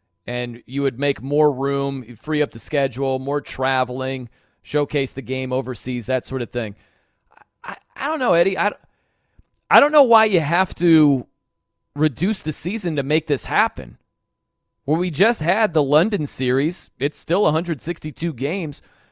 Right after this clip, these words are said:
Like, how many series is each team gonna play internationally? Probably only playing one series. I doubt you would do more than that. I, I don't think you have to reduce any games.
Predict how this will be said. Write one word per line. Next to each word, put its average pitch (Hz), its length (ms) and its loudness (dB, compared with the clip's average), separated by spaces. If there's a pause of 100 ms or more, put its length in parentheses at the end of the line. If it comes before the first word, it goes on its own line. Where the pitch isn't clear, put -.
Like, - 140 -20
how 226 160 2
many 285 220 -2
series 208 720 -4
is 160 260 0
each 190 300 -8
team 196 360 -2
gonna 160 240 2
play 151 600 2 (100)
internationally? 143 1120 -2
Probably 311 220 4
only 247 200 4
playing 170 400 2
one 165 320 4
series. 160 720 0 (100)
I 180 120 2
doubt 233 260 0
you 214 100 -2
would 156 140 0
do 190 140 -2
more 156 280 0
than 135 180 -4
that. 87 280 -8 (520)
I, - 180 -6
I 226 80 2
don't 349 100 0
think 285 160 -4
you 214 80 2
have 214 160 0
to 214 80 -4
reduce 190 400 -2
any 339 180 2
games. 90 460 -14